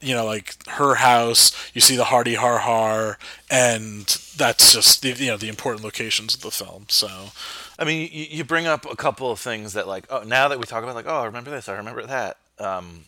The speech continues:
Speaker 2: you know, when she's on the show, like you said, she's a great dancer. I'll ask this question. Do you think they're trying to draw, I know we're overanalyzing this.
Speaker 1: <laughs>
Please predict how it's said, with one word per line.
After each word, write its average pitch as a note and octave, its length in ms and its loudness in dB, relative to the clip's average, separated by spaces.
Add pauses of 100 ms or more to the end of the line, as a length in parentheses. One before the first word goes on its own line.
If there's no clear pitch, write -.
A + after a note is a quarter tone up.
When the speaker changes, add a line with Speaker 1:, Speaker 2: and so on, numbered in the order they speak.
(280)
Speaker 2:
you G#2+ 80 -12
know, G2 120 -8
when F#2+ 120 -10
she's G2 200 -12
on G2 280 -8
the F#2+ 80 -14
show, F2+ 460 -8
like E2+ 120 -12
you E2+ 80 -18
said, F2+ 140 -16
she's F2 160 -16
a F#2 60 -18
great F2 260 -16
dancer. E2 680 -16 (200)
I'll E3+ 120 6
ask G3 160 2
this C3+ 100 -12
question. F#2+ 320 -12
Do A2 100 -12
you E3 160 -8
think C#3+ 200 -12
they're A#2 100 -6
trying G2 320 -8
to F#2+ 80 -12
draw, F2+ 220 -14
I G2 80 -12
know F2+ 140 -12
we're F2 160 -10
overanalyzing C2+ 680 -16
this. - 160 -20 (220)
Speaker 1:
<laughs> - 180 2